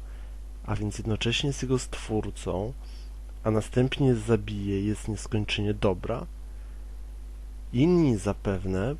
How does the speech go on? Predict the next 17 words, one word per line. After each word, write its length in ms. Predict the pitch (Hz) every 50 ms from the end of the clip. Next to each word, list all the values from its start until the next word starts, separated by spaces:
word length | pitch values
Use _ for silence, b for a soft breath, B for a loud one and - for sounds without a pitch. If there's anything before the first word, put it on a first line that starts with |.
| -
powiedzieliby, 1040 | - - 104 104 104 98 95 101 - 107 107 101 98 98 98 - - 98 104 120 143 143
że 240 | 123 110 104 101
Bóg 600 | 101 104 107 107 107 123 139 160 - - - - - -
dał 340 | 110 107 110 104 110 123 131 -
człowiekowi 560 | - - 98 95 95 92 - - 101 101 104 104
wolną 500 | 104 104 104 104 107 107 110 110 110 110
wolę. 400 | 104 107 101 95 80 73 67 - - - - B B B B B B B B B B B B B -
Nie 100 | 117 110
rozumiem 500 | 110 107 107 123 139 160 175 170 170 160
tylko, 600 | - - 127 117 107 104 101 - - 104 101 101
na 220 | 101 104 117 131
czym 360 | - - - - 151 151 143 - - - -
ona 260 | 120 117 117 120 120
niby 380 | 117 117 110 113 113 117 123 120
polega. 680 | - - - 147 147 156 160 147 123 - - - - - - B B B B B B B B B B B - - - -
Według 440 | 107 123 139 160 190 180 - - -
mnie 520 | 120 117 117 113 107 104 101 98 101 98